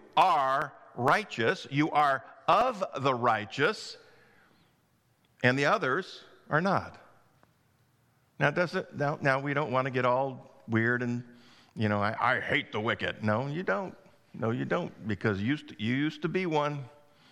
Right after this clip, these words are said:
We need to love them as God loves them. We understand that without Christ, there can be no peace. And so those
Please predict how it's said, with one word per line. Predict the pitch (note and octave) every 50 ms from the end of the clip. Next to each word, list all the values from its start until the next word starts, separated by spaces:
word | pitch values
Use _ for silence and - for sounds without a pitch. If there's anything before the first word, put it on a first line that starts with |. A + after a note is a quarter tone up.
| _ _ _ _ _ _ _ _ _ _ _ _ _ _ _ _ _ _ _ _ _ _ _ _ - - -
We | G#2 G2 G#2 A#2+
need | C3+ C3+ B2+ -
to | A#2+ A2
love | A2+ A#2 A#2 B2 A2+ G#2+
them | A2 G2+ G2 G2+
as | - G2+ F2+ -
God | - G#2 G2+ A2 G#2+
loves | G2+ G#2 F#2 F2 -
them. | - E2+ E2 - - _ _ _ _ _ _ _ _ _ _ _ _ _ _ _ _ _ _ _ _ _ _ _ _ _ _ _ _ _ _ _ _ _ _ _ _ _ _ _
We | - A2+
understand | A#2+ C#3 D3 D3+ C3 - - - - C3 B2+ C3+ C3+ A#2 G2 F2+ E2 - - - - - -
that | - A#2+ A#2 - -
without | A2 A#2 B2+ A#2 - - - - - - D3 E3+ E3+ F3 - - - -
Christ, | - - - E3+ D#3 D3+ D3 C#3 A#2+ - - - -
there | C3 B2+ B2+ C#3 C#3
can | - - - D#3 C#3+ C#3 D3
be | C#3 D3+ E3
no | E3+ E3 D#3 D3+
peace. | D3+ - - F3 F3 D#3+ D3 A2 - - - - - - _ - - _ _ _ _ _ _ _ _ _ _ _ _ _ _ _ -
And | - C#3 -
so | - D#3+
those | C#3+ B2+ D#3 E3+ F3 F3 F3 D#3+ - -